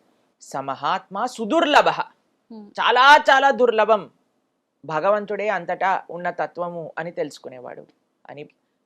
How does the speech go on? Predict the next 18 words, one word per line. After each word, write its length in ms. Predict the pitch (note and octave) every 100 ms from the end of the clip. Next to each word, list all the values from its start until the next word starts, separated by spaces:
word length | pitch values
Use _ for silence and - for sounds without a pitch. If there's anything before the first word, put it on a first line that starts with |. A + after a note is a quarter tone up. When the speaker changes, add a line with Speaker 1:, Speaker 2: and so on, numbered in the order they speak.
| -
Speaker 1:
పాపం 180 | - D3+
కృష్ణుడికే 500 | - - - E3 A#3
ఆ 120 | A3+
ఎక్స్‌పెక్టేషన్ 640 | F3 - E3+ - F3 D#3
ఉందంటే 480 | C#3 C3+ B2+ G3+ - -
Speaker 2:
<laughs> 20 |
Speaker 1:
అది 380 | C4+ - A3+ A3+
Speaker 2:
మనం 480 | D#3 _ - A#3 B3+
ఎంత 80 |
Speaker 1:
రియాలిటీనే 580 | B3 D#3 E3 E3 G#3 A3
కదండి. 380 | A3 - F3 F3 _ _
Speaker 2:
అవునవును. 460 | A3 G#3 F#3+ E3 D3+ -
Speaker 1:
పాపం 240 | E3 E3+ F#3
కృష్ణుడి 420 | F#3 - G#3 A3
ఎక్స్‌పెక్టేషనే 580 | - G#3 - G3+ G#3+ A3
అంతే 300 | F#3+ - A#3
ఉంది. 320 | F3+ D#3+ -
Speaker 2:
హ్మ్. 400 | A#3 A3+ G#3 F3